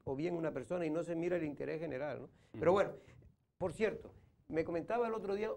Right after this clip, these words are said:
Speaker 1: un viticultor, y además un viticultor que yo personalmente creo que, que merece todo nuestro,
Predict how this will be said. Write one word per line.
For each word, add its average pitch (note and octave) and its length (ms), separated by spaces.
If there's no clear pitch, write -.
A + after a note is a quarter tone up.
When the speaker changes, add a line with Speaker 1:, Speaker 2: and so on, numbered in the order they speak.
Speaker 1:
un G3+ 120
viticultor, E3 640
y D3 80
además C#3+ 300
un E3 60
viticultor D#3+ 520
que D3+ 200
yo A#3 240
personalmente D#3 760
creo D3 400
que, B2+ 200
que B2+ 180
merece C3+ 420
todo C3+ 280
nuestro, A#2+ 680